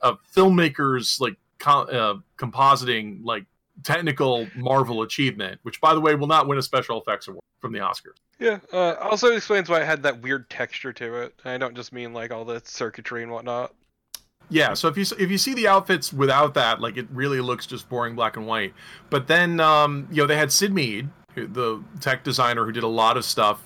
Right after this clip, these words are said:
Speaker 1: including Blade Runner and that stuff, and he did those geometric shapes, and then they apply the colors to the geometric shapes, and the movie just looks amazing. Like, nothing looks like this movie.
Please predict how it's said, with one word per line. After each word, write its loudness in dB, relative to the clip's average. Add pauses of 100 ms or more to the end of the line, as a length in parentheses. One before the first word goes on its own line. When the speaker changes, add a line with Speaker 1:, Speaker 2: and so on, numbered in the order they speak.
(260)
Speaker 1:
including -8
Blade -6
Runner -2
and -4
that -8
stuff, -2 (440)
and 2
he -2
did 2
those 4
geometric 2
shapes, 0 (240)
and -4
then -2
they 0
apply 2
the 0
colors 2
to -6
the -4
geometric -6
shapes, -6
and -6
the -6
movie 0
just -4
looks -6
amazing. -6
Like, -10
nothing -2
looks -8
like -4
this -14
movie. -12